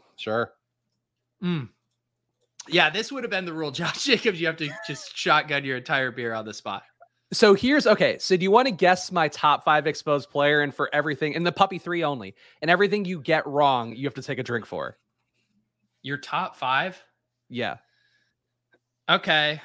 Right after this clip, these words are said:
Speaker 1: And
Speaker 2: Uh,
Speaker 1: I'll
Speaker 2: sure,
Speaker 1: give you,
Speaker 2: this sounds
Speaker 1: I'll,
Speaker 2: like
Speaker 1: you, you could ask one question for each, too. Like, you give me, 'cause, like, I feel like it's a little bit of a broad
Speaker 2: Okay.
Speaker 1: swath otherwise.
Speaker 2: Give me, uh, the positional breakdown of these five players, like, one Q B, three wide receivers, whatever.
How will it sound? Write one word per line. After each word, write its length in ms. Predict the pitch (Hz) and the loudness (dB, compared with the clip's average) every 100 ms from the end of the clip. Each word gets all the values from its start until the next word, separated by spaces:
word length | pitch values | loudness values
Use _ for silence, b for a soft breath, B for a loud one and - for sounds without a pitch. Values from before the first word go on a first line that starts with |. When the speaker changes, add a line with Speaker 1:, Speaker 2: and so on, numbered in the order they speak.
| B B _ _ - 156 | B B _ _ -12 -2
Speaker 1:
And 300 | 143 139 180 | 4 6 6
Speaker 2:
Uh, 60 | 143 | 6
Speaker 1:
I'll 80 | |
Speaker 2:
sure, 140 | 196 226 | 2 2
Speaker 1:
give 80 | - | 0
you, 60 | |
Speaker 2:
this 80 | 220 | 0
sounds 120 | - - | 0 0
Speaker 1:
I'll, 40 | |
Speaker 2:
like 100 | 127 | -4
Speaker 1:
you, 80 | 185 | -8
you 120 | 180 190 | -4 2
could 100 | 220 | 4
ask 280 | 220 - | 4 0
one 280 | 170 180 190 | -6 -4 -2
question 400 | - 170 143 139 | 0 0 0 -6
for 180 | - 131 | -8 -8
each, 240 | 104 - - | -8 -10 -8
too. 160 | 107 | -6
Like, 160 | 98 113 | -4 -4
you 100 | 123 | 0
give 140 | 139 | 0
me, 180 | 135 117 | 0 -2
'cause, 180 | 107 127 | -4 -2
like, 80 | 131 | 0
I 60 | |
feel 140 | 135 143 | 2 2
like 100 | 123 | 2
it's 120 | 113 | -2
a 60 | 120 | 0
little 240 | 127 123 | 2 2
bit 120 | 113 | 2
of 60 | 107 | 0
a 60 | |
broad 240 | 104 107 104 | 0 2 2
Speaker 2:
Okay. 140 | 180 | 2
Speaker 1:
swath 180 | 131 95 | 0 0
otherwise. 400 | 98 90 85 - _ _ _ _ _ - - | -6 -10 -12 -16 _ _ _ _ _ -20 -6
Speaker 2:
Give 140 | - 175 | 0 0
me, 380 | 214 220 214 208 | 0 -2 -4 -6
uh, 520 | - 170 160 156 151 | -2 2 4 2 0
the 160 | 151 147 | -2 -8
positional 640 | 156 131 147 - 151 135 | -6 -4 -4 -4 -6 -6
breakdown 800 | 127 127 123 131 117 113 113 113 _ _ - | -4 -4 -4 -6 -4 -4 -8 -14 _ _ -4
of 220 | 127 113 | -2 -2
these 220 | 120 117 | -8 -8
five 300 | - 110 107 | -4 -4 -4
players, 480 | - 104 101 101 - - | -8 -10 -10 -14 -16 -8
like, 240 | 120 - | -8 -8
one 220 | 123 139 | -8 -8
Q 160 | 131 135 | -6 -6
B, 240 | 127 123 120 | -4 -4 -6
three 360 | - 127 123 | -8 -8 -6
wide 280 | 120 117 113 | -4 -4 -4
receivers, 440 | 110 - 110 107 107 | -6 -12 -10 -10 -8
whatever. 340 | 98 98 | -8 -10